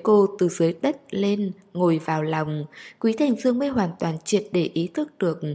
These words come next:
cảm giác của anh đối với cô. Đó là sự khao khát, ham muốn của một người đàn ông đối với một người phụ nữ. Đó là làn danh cảm xúc đã được nuôi dưỡng rất nhiều năm, được đúc kết bằng thời gian quyến luyến rất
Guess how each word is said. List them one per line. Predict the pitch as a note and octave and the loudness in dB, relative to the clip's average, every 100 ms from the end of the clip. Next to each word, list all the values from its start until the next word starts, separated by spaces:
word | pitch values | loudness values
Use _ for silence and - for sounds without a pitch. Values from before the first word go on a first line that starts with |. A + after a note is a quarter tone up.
| - - - | -10 -18 -6
cảm | G3+ E3 - | -4 -4 -4
giác | C#4+ - | -2 0
của | F3 | 0
anh | - F#3 F#3 | -2 -4 -2
đối | E3 | -4
với | E3 F#3+ A3 | -2 -4 0
cô. | G#3+ G#3+ G#3 G3+ - - _ - - - | 2 4 4 0 -10 -20 _ -20 -20 -4
Đó | E3 | -2
là | E3+ B3 | 0 0
sự | B3 - | 0 0
khao | - A3 F#3+ | 0 -2 -2
khát, | - C4 E4 - | -2 -4 -4 -6
ham | - G#3 F#3+ | -2 0 2
muốn | F3+ E3+ C4 - - - | 2 2 0 -4 -12 2
của | A#3 | 2
một | F#3 G3 | 4 -2
người | F#3+ | -2
đàn | F3+ F3+ E3+ | -2 -4 -2
ông | A#3 A#3+ A#3 A3 - | 0 2 0 -4 -12
đối | - F3 | 0 2
với | F#3 F3 E3 | 2 2 2
một | A#3 C4+ E3 | 2 -2 0
người | D3+ | -2
phụ | - F#3 | 0 0
nữ. | G3 A3+ D#4 B4+ - - _ _ _ _ - | 2 2 2 0 -4 -20 _ _ _ _ 0
Đó | F3+ E3+ | 2 4
là | A3+ B3 | 2 0
làn | F#3 E3 D#3+ | 0 0 -2
danh | - G3 | -2 -2
cảm | F#3 F3 | -2 -4
xúc | D#3 - D#4+ F#4+ - - | -2 2 2 2 -6 -6
đã | B3+ | -4
được | C4 C4 | 0 2
nuôi | A3 A#3+ | 4 4
dưỡng | A#3 A#3+ | 4 -2
rất | B3+ F#4+ - | 0 0 2
nhiều | G3 D#3+ | 2 0
năm, | F3+ G3+ A3 G#3 - - - | -2 -2 0 -2 -6 -14 4
được | A#3+ A#3 - | 4 4 0
đúc | D4+ D4+ | -2 0
kết | D#4+ F4+ - | -2 -2 -2
bằng | G3 D#3+ - | -4 -4 -2
thời | F3 D#3+ | 0 0
gian | D#3+ F#3+ F#3 F#3+ | -2 -6 -6 -4
quyến | F3 E3+ | -2 -2
luyến | G3 F#3 E3+ | 0 0 0
rất | A3 E4 | -2 -4